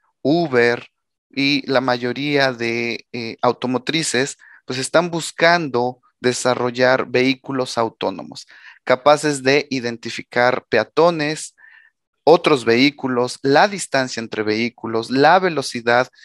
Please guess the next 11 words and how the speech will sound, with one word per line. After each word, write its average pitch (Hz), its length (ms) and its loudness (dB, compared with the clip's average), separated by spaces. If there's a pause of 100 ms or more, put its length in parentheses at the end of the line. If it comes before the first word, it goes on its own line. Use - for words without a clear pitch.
(580)
de 120 140 0
aproximación, 117 1160 -6
etcétera, 131 540 -2
etcétera, 127 540 -4 (280)
para 123 340 0 (140)
tener 139 500 0
un 143 160 -6
sistema 139 640 -4 (360)
de 120 200 0
mucha 151 460 -2
seguridad 113 680 0